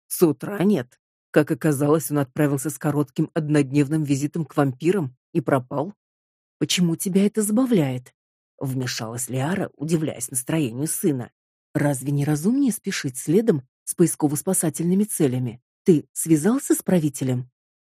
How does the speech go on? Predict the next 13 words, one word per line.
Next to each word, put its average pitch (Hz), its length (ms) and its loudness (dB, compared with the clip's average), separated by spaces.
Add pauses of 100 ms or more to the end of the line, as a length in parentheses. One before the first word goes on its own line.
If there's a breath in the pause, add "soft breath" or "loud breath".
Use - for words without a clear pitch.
(100)
«Он 269 200 6
недоступен 143 680 2
для 147 120 2
магических 147 640 -2
вестников», 147 580 -2 (380)
с - 120 -8
невозмутимым 135 760 -2
видом 131 280 -6
развел 131 380 -2
руками 143 400 -4
маг. 131 380 -4 (480)
«Я 160 260 4
бессилен». 131 720 -6